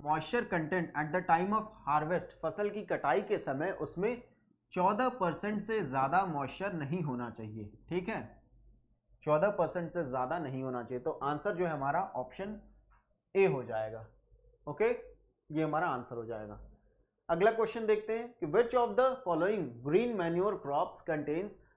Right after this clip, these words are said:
highest amount of nitrogen, कौन सा क्रॉप, धैंचा, सन हेम्प, काउपी एंड ग्वार। ठीक, तो इसकी अगर हम बात करें तो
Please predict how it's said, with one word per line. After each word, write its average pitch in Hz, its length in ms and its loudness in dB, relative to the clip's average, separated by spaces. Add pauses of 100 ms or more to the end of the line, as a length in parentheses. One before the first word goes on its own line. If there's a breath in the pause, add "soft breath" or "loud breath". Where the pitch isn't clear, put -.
(220 soft breath)
highest 175 720 0
amount 160 480 2
of 240 200 2 (120)
nitrogen, 143 720 2 (220)
कौन 190 260 2
सा 170 180 -2
क्रॉप, 117 360 -4 (500)
धैंचा, 170 540 0 (580)
सन 196 240 0
हेम्प, 196 400 -2
काउपी 185 440 4 (260)
एंड 196 240 -4 (320)
ग्वार। 127 400 4 (360)
ठीक, 226 220 -2 (400 soft breath)
तो 190 60 0
इसकी 180 240 -2
अगर 202 200 6
हम 165 180 0
बात 151 260 4
करें 165 260 0
तो 214 80 -2